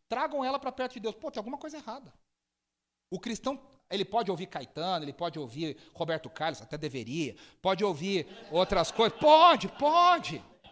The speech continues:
Mas, poxa, o meu coração tem que se alegrar em ouvir das coisas do reino do evangelho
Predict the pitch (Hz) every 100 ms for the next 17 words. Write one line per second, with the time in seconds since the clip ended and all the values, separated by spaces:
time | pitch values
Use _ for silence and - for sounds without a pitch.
0 | _ _ - _ _ - 254 - 359 320
1 | 196 214 254 277 226 - 262 262 277 254
2 | - 285 302 330 170 143 196 285 330 -
3 | _ _ _ _ _ - 208 277 190 247
4 | 339 - - 311 339 330 202 262 330 330
5 | 370 240 226 294 359 247